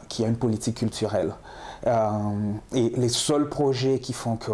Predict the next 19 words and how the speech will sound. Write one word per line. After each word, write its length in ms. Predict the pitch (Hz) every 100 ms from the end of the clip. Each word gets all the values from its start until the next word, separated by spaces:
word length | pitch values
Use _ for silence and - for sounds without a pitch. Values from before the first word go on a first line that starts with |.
| -
la 80 | 104
culture 480 | - 107 - 98
vive 300 | 110 147 175
dans 140 | 123 117
le 80 | 95
pays, 380 | - 98 139 175
ce 180 | -
sont 200 | 120 117
des 220 | 110 110 107
initiatives 520 | 107 - 104 110 -
privées. 500 | - 143 143 160 160 -
On 80 | 139
n'attend 280 | 135 139 139
tellement 360 | - 226 226
plus 200 | 202 202
rien 400 | 202 175 143 131 - - - - - - - - - - - - -
du 120 | 127 123
gouvernement 760 | 156 147 113 113 107 117 - - - - - - - - - - - - - -
que 300 | 139 135